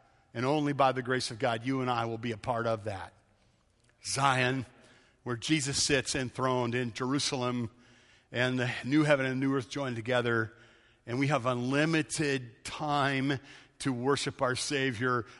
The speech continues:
and we no longer are plagued by our own brokenness and sin and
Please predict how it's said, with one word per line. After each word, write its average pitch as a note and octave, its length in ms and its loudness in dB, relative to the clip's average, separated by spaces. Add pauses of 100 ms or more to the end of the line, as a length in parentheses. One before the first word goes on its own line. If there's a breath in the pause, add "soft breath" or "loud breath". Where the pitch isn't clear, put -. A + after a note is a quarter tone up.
and B2+ 200 -2
we C3+ 100 0
no C#3 320 2
longer C3+ 540 2
are B2 200 6
plagued B2+ 580 2
by B2 220 4
our B2 160 4
own B2+ 300 0
brokenness B2 760 0
and B2 180 -4 (220 loud breath)
sin C#3 520 0
and A#2+ 460 -2